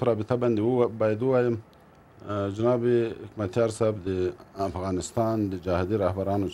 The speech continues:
څخه یو هغه رهبر دی چې د افغانستان په ازادۍ کې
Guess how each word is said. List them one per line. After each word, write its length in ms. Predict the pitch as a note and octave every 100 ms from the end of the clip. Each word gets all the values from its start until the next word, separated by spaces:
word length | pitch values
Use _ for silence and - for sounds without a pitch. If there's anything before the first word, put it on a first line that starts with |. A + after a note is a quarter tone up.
| -
څخه 840 | G#2 F#2 - - - - - G2+
یو 80 | G2
هغه 320 | A#2 A2 G#2
رهبر 360 | F2+ F#2+ G#2+ A2+ G2+
دی 80 | F#2
چې 80 | - E2+ F2+
د 80 |
افغانستان 680 | E2+ F2+ F2 E2 G2+ G#2 G#2 F#2+ - - - - -
په 60 | F#2+ F#2
ازادۍ 400 | E2+ F2+ G2 A#2
کې 120 | G#2+